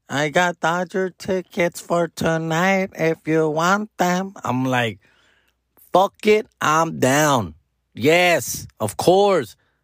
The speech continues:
Thank you for the blessing. Wednesday, she's fucking, well, the tickets, well, she emails them, emails them. There's an app called Ballpark app. That's how you send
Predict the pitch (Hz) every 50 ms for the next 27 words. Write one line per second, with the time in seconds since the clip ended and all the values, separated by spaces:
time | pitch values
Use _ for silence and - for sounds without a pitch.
0 | _ _ _ _ _ _ - 160 180 202 208 180 - - 190 180 180 180 180 -
1 | - - - 151 151 139 135 156 156 160 165 - - 151 147 139 117 95 85 _
2 | _ _ _ _ _ _ _ _ _ _ _ _ _ _ _ _ _ _ _ _
3 | _ _ _ _ - 117 139 170 180 180 175 151 180 185 185 175 - - - -
4 | 127 123 110 - 120 127 139 131 123 143 127 120 - _ _ _ _ _ 120 123
5 | 127 123 120 123 120 113 - - 208 220 - 214 202 160 - - 117 110 95 -
6 | - - 120 - 143 143 147 175 180 165 151 139 123 107 110 110 101 92 95 92
7 | 104 - - - 135 151 170 156 139 123 104 95 110 104 92 90 104 101 98 95
8 | - - - 120 120 104 - - - - 98 85 80 82 98 104 113 117 - -
9 | - - 101 101 82 - _ _ _ _ _ _ _ _ _ _ - 95 95 82
10 | - - - - - - - _ _ _ _ _ _ _ - 92 98 107 107 -
11 | 117 113 101 - - 110 110 110 98